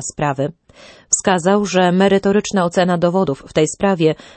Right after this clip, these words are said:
możliwa jest tylko podczas procesu. Jedenaście rodzin ofiar katastrofy smoleńskiej w trybie prywatnym oskarżyło pięć osób o niedopełnienie obowiązków przy organizacji lotu do Smoleńska po tym,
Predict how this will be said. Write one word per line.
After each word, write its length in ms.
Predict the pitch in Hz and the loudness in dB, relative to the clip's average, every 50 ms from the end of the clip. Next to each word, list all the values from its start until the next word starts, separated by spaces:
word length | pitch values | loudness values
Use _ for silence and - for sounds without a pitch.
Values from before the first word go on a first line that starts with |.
| _ - | _ -4
możliwa 420 | 180 190 196 175 - 208 208 180 175 | 0 0 0 2 2 0 2 2 2
jest 300 | 175 156 156 - - - | 2 0 -2 -4 -8 -6
tylko 380 | - 190 180 185 185 - 220 | -2 0 0 0 0 -2 -2
podczas 400 | - - 139 - - - 127 - - | -2 -2 -6 -6 -4 -8 -8 -8 -8
procesu. 560 | - 175 170 - 127 120 - - - 120 - _ - _ _ _ _ _ _ _ _ - - _ _ _ _ - | -10 -8 -6 -6 -6 -6 -6 -6 -6 -8 -8 _ -18 _ _ _ _ _ _ _ _ -20 -20 _ _ _ _ -2
Jedenaście 520 | 180 190 165 175 165 165 165 - - 180 170 | -2 0 0 2 0 0 -2 -2 0 0 2
rodzin 280 | 175 180 - 147 151 - | 2 0 -2 -4 -6 -4
ofiar 300 | - 165 - - 156 156 | -4 -4 -2 -2 -4 -2
katastrofy 460 | - 165 - 160 - - 175 - - 170 - | -2 -2 -2 -2 -2 -2 -4 -2 -2 -4 -2
smoleńskiej 520 | 190 170 165 175 175 185 - - 175 165 170 | -2 -2 0 0 0 -2 -2 -4 -4 -6 -4
w 60 | - | -2
trybie 260 | - 190 175 180 175 | -2 -2 0 0 -2
prywatnym 500 | - 190 180 170 160 151 - - 151 147 | 0 0 -2 0 -2 -4 -4 -6 -8 -6
oskarżyło 600 | - 175 - - 190 175 175 165 180 185 180 170 | -4 -6 -6 -4 -4 -4 -2 0 0 2 0 0
pięć 380 | 170 - - 185 190 190 - - - | -2 -2 -4 -2 -2 -2 -4 -6 -10
osób 400 | - 170 151 - - 151 143 - - | -12 -12 -10 -6 -6 -6 -6 -4 -2
o 160 | 170 170 170 | -2 0 0
niedopełnienie 640 | 170 175 170 180 170 180 175 170 180 175 180 175 - | 2 0 0 0 0 0 0 0 2 0 0 0 0
obowiązków 680 | - 165 170 170 180 190 190 180 - - - 165 - - - - - - - _ - | 0 0 -2 0 -2 -2 -4 -4 -6 -2 -2 -2 -2 -4 -12 -20 -20 -20 -20 _ -14
przy 260 | - - 208 208 - | -6 -2 0 2 2
organizacji 680 | - 190 185 190 175 180 175 - 190 202 - - 180 | 2 0 0 0 0 0 0 0 0 -2 0 0 0
lotu 220 | 160 160 151 - 160 | 0 0 0 0 -2
do 100 | 156 160 - | -2 -4 -4
Smoleńska 520 | - 180 180 185 160 139 135 - - 156 147 | -4 -4 -2 -2 -2 -4 -6 -6 -6 -6 -6
po 200 | _ - 208 202 | _ -6 -8 -6
tym, 260 | - 143 143 151 | -4 -6 -4 -4